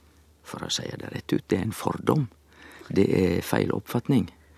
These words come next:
Det er f-, helt fint med S-genitiv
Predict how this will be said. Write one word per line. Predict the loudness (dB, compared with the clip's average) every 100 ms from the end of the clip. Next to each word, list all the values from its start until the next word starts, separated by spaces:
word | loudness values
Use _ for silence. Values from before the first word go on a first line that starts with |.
| -20 -20 _ 2
Det | 4 4
er | 2 2 -4
f-, | -12 -18 -20 -18 -4
helt | 0 0 2
fint | 2 2 0 -6
med | 0 0
S-genitiv | 2 2 2 2 0 0 -2 -4